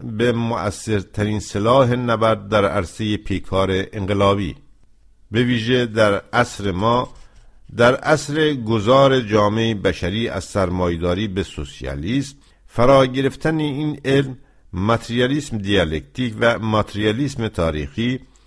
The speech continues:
برای هر مبارز پیگیر مطلقاً ضروری است.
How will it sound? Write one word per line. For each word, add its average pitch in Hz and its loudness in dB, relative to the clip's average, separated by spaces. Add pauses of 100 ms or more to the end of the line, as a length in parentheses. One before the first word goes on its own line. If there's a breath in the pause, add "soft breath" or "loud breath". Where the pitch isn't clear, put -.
(220 soft breath)
برای 143 4
هر 139 2
مبارز 117 2
پیگیر 95 -4
مطلقاً 107 0
ضروری 123 0
است. - -12